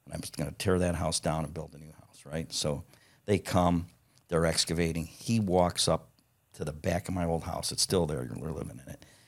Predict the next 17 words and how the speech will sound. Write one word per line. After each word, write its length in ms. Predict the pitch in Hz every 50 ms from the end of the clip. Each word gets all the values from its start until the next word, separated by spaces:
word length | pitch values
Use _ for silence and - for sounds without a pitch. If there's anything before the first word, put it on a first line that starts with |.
| _ -
And 80 | 78 78
he 200 | 78 117 113 104
looks 240 | 104 98 - -
at 160 | 98 98 95 -
the 100 | 87 87
hole, 320 | 98 98 107 113 113 - _ _ _ _ _ _ _ _ -
and 80 | 82 80
he 40 | 73
goes, 200 | - 87 82 87
"You're 200 | 95 87 78 -
out 140 | - -
of 60 | - 80
your 180 | 82 65 - -
fucking 640 | - - - - - - - - - - - -
mind." 340 | - - - - 62 - - - - - - - _ _ _ _ _ - - -
<laughs> 720 | - - - - - - - - - - - - - -
Right? 320 | - 85 90 123 117 -